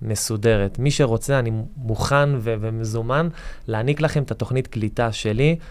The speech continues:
בחינם, בסדר? רק תבקשו, תשלחו לשלמה או לי הודעה, אני אשלח לכם. יש עשרים ושלוש פעולות שאתם חייבים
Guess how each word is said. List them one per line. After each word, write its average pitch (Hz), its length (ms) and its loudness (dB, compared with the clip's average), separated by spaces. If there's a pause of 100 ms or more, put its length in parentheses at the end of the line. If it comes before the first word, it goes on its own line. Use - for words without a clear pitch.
(340)
בחינם, 135 520 6 (240)
בסדר? 151 540 4
רק 139 260 2
תבקשו, 143 500 2
תשלחו 135 680 2 (380)
לשלמה 143 400 6
או 131 80 8
לי 139 120 6
הודעה, 139 280 6
אני 135 100 4
אשלח 123 340 4
לכם. 101 360 -2 (640)
יש 160 200 4
עשרים 147 300 2
ושלוש 127 680 4 (320)
פעולות 120 640 6
שאתם 117 360 -2
חייבים 117 600 0